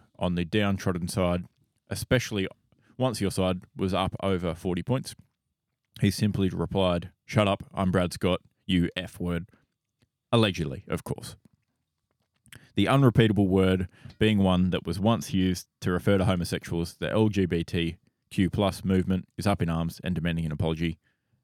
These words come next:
The future for the club is uncertain. However, we hope that fans can look past the reprehensible man and the supporters of this club, Essendon. Final score,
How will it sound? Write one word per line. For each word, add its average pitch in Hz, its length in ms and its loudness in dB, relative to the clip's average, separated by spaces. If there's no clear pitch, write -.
The - 80 -4
future 101 300 2
for 101 100 -2
the 90 60 0
club 87 240 -2
is 85 80 -4
uncertain. 87 680 -2
However, 110 460 2
we 113 140 2
hope 98 220 2
that - 100 -10
fans 87 280 -4
can - 120 -4
look 95 160 0
past 85 300 -2
the 113 260 0
reprehensible 92 640 -2
man 87 320 -2
and 87 100 -2
the 85 60 0
supporters 107 380 0
of 80 80 -2
this 82 160 -4
club, 87 260 0
Essendon. - 340 -10
Final 120 240 0
score, 95 380 2